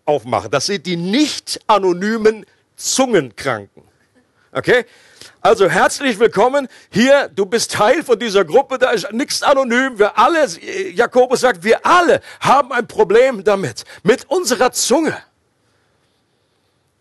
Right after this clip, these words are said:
Wir gehören zu diesem Club. Und wenn wir unsere Zunge zügeln ko-, können,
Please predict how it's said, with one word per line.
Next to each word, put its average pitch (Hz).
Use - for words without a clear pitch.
Wir 139
gehören 180
zu 185
diesem 170
Club. -
Und 131
wenn 294
wir 175
unsere 175
Zunge 311
zügeln 254
ko-, -
können, 160